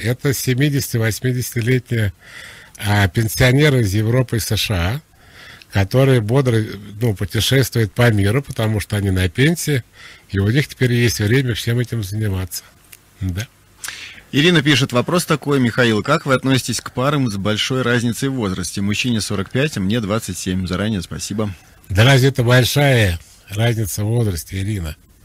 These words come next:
Speaker 1: Вот все, что меньше тридцати, сорока <laughs> лет, я вообще не считаю. Но вообще я отношусь, как вам сказать, э,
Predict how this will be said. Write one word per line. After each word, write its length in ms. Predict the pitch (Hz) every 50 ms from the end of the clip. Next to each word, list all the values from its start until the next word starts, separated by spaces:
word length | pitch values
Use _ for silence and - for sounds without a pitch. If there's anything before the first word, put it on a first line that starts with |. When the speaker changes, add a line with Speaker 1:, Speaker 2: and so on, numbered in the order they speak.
| - - - - - - - - - - - - - - - - - - - -
Speaker 1:
Вот 240 | 110 123 135 120 -
все, 320 | - - - - 156 151
что 180 | - - 135 131
меньше 360 | 131 143 147 143 - - 127
тридцати, 540 | - - 135 131 - - 139 135 - 165 -
сорока 440 | - - 135 131 135 131 123 - - - 135
<laughs> 100 | 123 -
лет, 240 | 156 165 156 -
я 120 | 123 117 117
вообще 320 | 117 110 - - 131 123
не 80 | 110 98
считаю. 380 | - - - 101 98 95 85 78 - _ - - - - - - - - -
Но 100 | 117 131
вообще 380 | 143 135 - - 208 196 165
я 120 | 151 156 160
отношусь, 640 | - - 139 139 131 - - 165 151 - - - _ - _ - _ _ - - - -
как 220 | - 151 151 -
вам 120 | - 117 104
сказать, 540 | - - - 123 123 123 123 113 101 76 - - - - - _ _ _ - - - - - - - - - _ - - -
э, 520 | 104 107 107 110 110 110 107 107 107